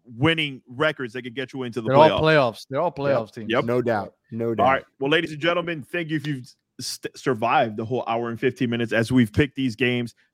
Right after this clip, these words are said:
Speaker 1: talked about Dalvin Cook, talked about Tua. Dolph, we're, we're here with you. If you need anything, just reach out to any of us, and you know we'll jump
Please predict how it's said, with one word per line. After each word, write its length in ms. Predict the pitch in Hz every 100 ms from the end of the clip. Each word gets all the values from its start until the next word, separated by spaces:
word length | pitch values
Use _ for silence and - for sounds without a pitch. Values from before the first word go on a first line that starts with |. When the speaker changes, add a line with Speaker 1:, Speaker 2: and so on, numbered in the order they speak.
| -
Speaker 1:
talked 240 | 139 -
about 240 | 135 123
Dalvin 280 | 120 117 113
Cook, 180 | 123 113 -
talked 260 | - 156 -
about 260 | 135 123 110
Tua. 340 | 131 120 113 - _ _ _ -
Dolph, 320 | 123 139 151 - _
we're, 240 | 117 131 -
we're 160 | 127 123
here 220 | 147 147
with 240 | 143 147
you. 240 | 151 156 156 _
If 60 | 120
you 60 |
need 180 | 117 139
anything, 520 | 135 139 135 151 135 -
just 160 | 107
reach 240 | 131 135 147
out 160 | 135
to 80 | 120
any 140 | 131 143
of 100 | 143
us, 140 | 135
and 80 | 113
you 60 |
know 100 | 120
we'll 180 | 131 120
jump 280 | 117 135 127